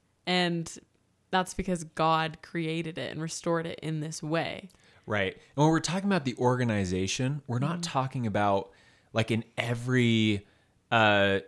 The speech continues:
Speaker 2: every little way. Like, when they ca-, sometimes there's callings that are created and sometimes they go away.
Speaker 1: Yeah.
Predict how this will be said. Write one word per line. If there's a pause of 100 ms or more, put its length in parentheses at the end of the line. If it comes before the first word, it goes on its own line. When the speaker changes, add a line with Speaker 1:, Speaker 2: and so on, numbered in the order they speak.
(280)
Speaker 2:
every
little
way.
Like,
when
they
ca-,
sometimes
there's
callings
that
are
created
and
sometimes
they
go
away.
Speaker 1:
Yeah.